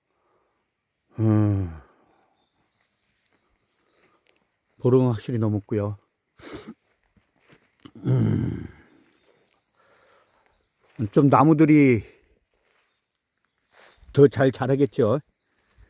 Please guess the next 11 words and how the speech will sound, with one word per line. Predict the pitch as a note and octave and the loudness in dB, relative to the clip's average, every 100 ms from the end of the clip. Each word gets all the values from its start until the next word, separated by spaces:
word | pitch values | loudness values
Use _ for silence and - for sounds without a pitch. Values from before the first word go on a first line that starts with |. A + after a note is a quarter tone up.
| _ _ | _ _
대신 | - A2+ B2 | -10 -8 -8
풀도 | - G#3+ F3 | -6 0 0
또 | - C#3 | 0 -2
똑같이 | D#3+ - - - | -2 -6 -8 -10
잘 | - G#2+ | -10 -4
자랄 | A#2 A2+ | -4 -4
거고. | - G2 G2 A2+ - _ - _ _ _ _ _ _ _ _ _ _ _ | -6 -6 -6 -8 -12 _ -20 _ _ _ _ _ _ _ _ _ _ _
아, | B2+ C3 C3+ C3 G#2+ - _ _ _ | -2 2 2 0 -4 -10 _ _ _
야, | E2+ | -14
이 | F#2+ | -12
복숭아 | - G#2+ - A2+ | -12 -16 -12 -8